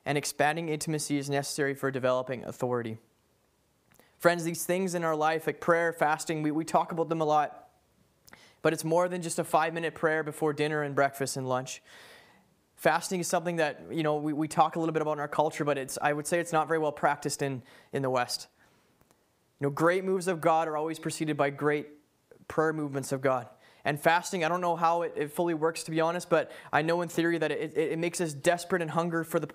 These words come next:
for the presence of God. It's giving up something. Maybe it's primarily food usually, but it can be anything. But it's making us turn from those earthly dependencies to relying on, fully on the Spirit and making our soul, like, like Jesus was, hungry for the Lord.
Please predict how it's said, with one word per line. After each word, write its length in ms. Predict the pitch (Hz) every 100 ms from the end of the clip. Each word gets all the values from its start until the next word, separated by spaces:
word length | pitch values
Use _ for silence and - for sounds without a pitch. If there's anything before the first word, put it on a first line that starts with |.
| -
for 140 | 151 156
the 100 | 147
presence 440 | - 180 180 175
of 100 | 170
God. 280 | 156 156 143 - -
It's 160 | 156 143
giving 280 | 165 180
up 120 | 180 -
something. 300 | 180 160 151
Maybe 180 | 156
it's 200 | 165 -
primarily 500 | - - 160 165 165
food 340 | 156 - 170 165
usually, 440 | 175 165 170 170 - - -
but 80 |
it 80 | 147
can 120 | 151
be 120 | 156 151
anything. 400 | 175 185 180 175 - -
But 100 | 156
it's 120 | 147
making 300 | 170 170 180
us 100 | 160
turn 280 | - 175 180
from 180 | 180 160
those 160 | 151 -
earthly 260 | 165 165
dependencies 580 | 175 156 160 160 - 160
to 180 | - 156
relying 420 | 139 151 156 156
on, 60 | 147
fully 340 | - 180 180
on 120 | 175 160
the 60 |
Spirit 520 | 151 - 151 151 123 - -
and 100 | 147
making 260 | 151 160 165
our 100 | 151
soul, 420 | - 185 170 151 156
like, 160 | 160 -
like 200 | 156 151
Jesus 300 | 151 160 160
was, 140 | 151 139
hungry 340 | 156 160 156
for 120 | 156
the 100 | 147
Lord. 300 | 135 135 120